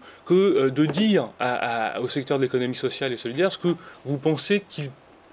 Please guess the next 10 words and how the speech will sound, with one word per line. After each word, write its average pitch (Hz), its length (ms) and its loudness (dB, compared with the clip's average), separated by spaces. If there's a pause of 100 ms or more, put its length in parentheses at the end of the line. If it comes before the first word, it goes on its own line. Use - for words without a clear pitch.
(160)
qu'il 160 140 0
peut 196 200 4
être, - 200 -2
parce 131 140 0
que 147 80 2
c'est 147 120 0
un 139 80 0
secteur - 320 -2
qui 156 100 -6
s'interroge, 147 600 2